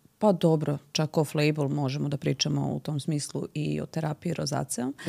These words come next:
ali šta je ono što mi preporučujemo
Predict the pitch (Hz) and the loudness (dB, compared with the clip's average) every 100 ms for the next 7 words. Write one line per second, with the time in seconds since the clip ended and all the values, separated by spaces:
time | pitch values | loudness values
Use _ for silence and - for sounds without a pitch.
0 | - - - 190 226 247 - - 247 262 | -8 -10 0 2 4 2 0 0 2 4
1 | 226 - 202 233 233 185 - 170 247 294 | 2 2 2 2 2 0 2 2 2 2
2 | - 208 160 160 156 | 2 2 2 0 -2